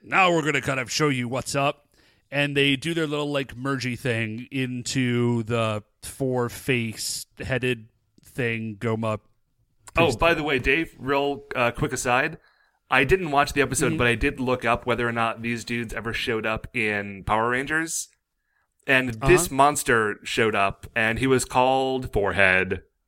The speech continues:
Speaker 2: 'cause he has four heads, and forehead is a word.
Speaker 1: Classy.
Speaker 2: Way to go, Power Rangers.
Speaker 1: Classy. It's almost as good as, it's almost as good as, uh, the Savage Land Mutate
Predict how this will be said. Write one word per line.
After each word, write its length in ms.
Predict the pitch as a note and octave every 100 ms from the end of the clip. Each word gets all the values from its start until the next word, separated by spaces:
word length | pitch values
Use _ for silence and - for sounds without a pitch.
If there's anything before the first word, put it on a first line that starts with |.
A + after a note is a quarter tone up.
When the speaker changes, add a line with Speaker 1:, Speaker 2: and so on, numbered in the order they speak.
| _ _ _ _ _
Speaker 2:
'cause 140 | G#2
he 80 | A#2+
has 180 | B2 A#2+
four 240 | C3 C3
heads, 440 | A2 G2+ G2 G2+ A#2
and 140 | G#2
forehead 400 | A#2+ A2 A2+ G#2+
is 140 | A#2+
a 60 | A#2
word. 480 | G2+ F#2+ F#2 F#2+ - - - - _ _ _ _ _ _ _ _ _ _ _ _ _ _ _ - - - - _ _
Speaker 1:
Classy. 220 | C#3 A#2
Speaker 2:
Way 80 | B2+
to 60 | C3+
go, 200 | C3 A2
Power 280 | G#2 F#2
Rangers. 440 | F#2 F2+ E2+ F#2+ F#2+
Speaker 1:
Classy. 160 | A#2
It's 120 | C3 E3+
almost 300 | F3+ F#3 F3+
as 120 | D#3
good 200 | F3+ F3
as, 320 | E3+ D3 - _ _ _
it's 100 | G3+
almost 300 | G#3 F#3+ G3+
as 120 | E3+
good 200 | G#3 G3+
as, 280 | G3+ F#3 G#3
uh, 480 | G3 G3 G3 G3 -
the 640 | D#3+ D#3+ F3 E3+ F3 F3 - -
Savage 440 | - F3+ F3+ E3+
Land 300 | F#3 F3+ E3
Mutate 480 | F3+ F3+ F3+ F3+ -